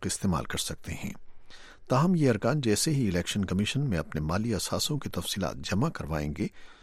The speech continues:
ان کی معطلی ختم کرنے کا notification جاری کر دیا جائے گا۔ افغانستان، امریکہ، چین اور پاکستان پر مشتمل چار فریقی رابطہ گروپ کی میٹنگ آج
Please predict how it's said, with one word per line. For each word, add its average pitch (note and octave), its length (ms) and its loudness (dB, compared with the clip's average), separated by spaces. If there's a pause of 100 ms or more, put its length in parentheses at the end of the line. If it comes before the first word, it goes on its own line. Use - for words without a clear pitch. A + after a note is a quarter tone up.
(120)
ان A2 140 2
کی A#2 120 0
معطلی A2 460 0
ختم F#2+ 320 -4
کرنے F#2 280 0
کا E2+ 280 -2
notification F#2 840 -4 (400)
جاری F#2 260 2
کر - 140 -4 (100)
دیا D2 180 -4
جائے - 300 -4
گا۔ C#2+ 120 -8 (1600)
افغانستان، C#3+ 720 4
امریکہ، D3 360 6
چین C3+ 380 2
اور F#2+ 100 4
پاکستان G#2 560 2
پر A2+ 120 0
مشتمل A2+ 460 0
چار G#2+ 200 4
فریقی G2 440 -2
رابطہ G2 300 0
گروپ F2 320 -4
کی - 120 -6
میٹنگ E2+ 400 -2
آج F2+ 180 2